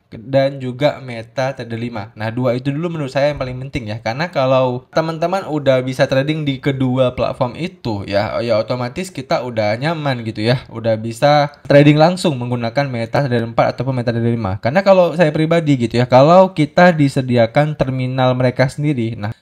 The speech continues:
kemudian kita trading di terminal mereka sendiri, nah menurut saya itu kurang enak aja gitu ya, takutnya nanti ada manipulasi dari mereka ya, sehingga ya terjadi perbedaan candle ataupun perbedaan harga. Nah, tapi kalau misalnya di M T empat ataupun M T lima,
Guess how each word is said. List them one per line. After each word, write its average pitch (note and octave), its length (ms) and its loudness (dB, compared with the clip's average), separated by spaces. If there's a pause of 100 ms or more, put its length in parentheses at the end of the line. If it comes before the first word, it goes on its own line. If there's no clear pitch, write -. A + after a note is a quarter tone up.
(120)
kemudian C3 400 2
kita C#3 160 2
trading C#3 320 2
di C3+ 80 -2
terminal B2+ 400 0
mereka A#2+ 320 0
sendiri, D3 240 2
nah G#2+ 160 -2
menurut C3 240 -2
saya D#3+ 160 2
itu E3 240 -4
kurang B2+ 720 4
enak B2 280 2 (120)
aja B2+ 200 -2 (120)
gitu G#2+ 240 -10
ya, B2+ 80 -4
takutnya B2+ 480 -6
nanti C#3+ 400 -10 (260)
ada C#3+ 400 6
manipulasi C3+ 720 -2
dari B2+ 160 2
mereka B2 480 2
ya, A#2 160 -2
sehingga B2+ 640 0 (240)
ya G2 400 2
terjadi C3+ 320 2
perbedaan B2 560 0
candle B2+ 400 2
ataupun C#3+ 400 0
perbedaan A#2 480 2
harga. C#3 480 2
Nah, G2 160 -6
tapi A#2 240 -2
kalau C#3 240 4
misalnya B2 400 -4
di B2 160 -6
M A#2 160 -6
T G#2+ 160 -4
empat A2+ 320 0
ataupun A2+ 320 -8
M A#2 80 -10
T A#2 80 -8
lima, A#2+ 400 -4